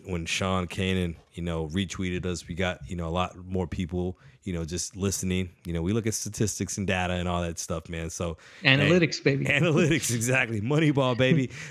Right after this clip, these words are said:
Speaker 1: So, hey, if you're listening out there, we really, really appreciate you. Hope you guys are enjoying it. Again, you know, if you're following us on Spotify or listening to us on Spotify, you can follow us on Spotify. Just click that follow button.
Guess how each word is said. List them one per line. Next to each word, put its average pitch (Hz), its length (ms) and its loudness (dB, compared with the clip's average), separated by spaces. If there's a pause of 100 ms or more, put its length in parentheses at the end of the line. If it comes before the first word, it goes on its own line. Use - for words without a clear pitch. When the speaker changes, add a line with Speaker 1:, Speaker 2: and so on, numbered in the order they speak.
Speaker 1:
So, 123 200 2
hey, 120 220 6
if 95 220 0
you're 139 140 8
listening 127 440 4
out 113 220 2
there, 110 340 4
we 113 200 2
really, 107 380 4
really 107 240 4
appreciate 98 580 0
you. 104 180 0
Hope 104 280 -4
you 98 60 -4
guys 92 260 0
are 90 80 -2
enjoying 98 400 2
it. 98 180 0 (400)
Again, 95 400 2 (120)
you 92 120 -2
know, 87 260 0
if 82 220 -12
you're 90 100 -4
following 95 680 0 (100)
us 95 300 2
on 82 220 -6
Spotify 101 600 0
or 87 120 0
listening 104 480 2
to 98 160 0
us 87 140 -4
on 87 100 -6
Spotify, 90 500 0
you 107 140 0
can 104 180 -2
follow 104 400 0
us 85 140 -8
on 82 80 -10
Spotify. 85 560 -6
Just 85 200 -8
click - 240 -4
that 82 180 -6
follow 85 260 -4
button. 90 400 -2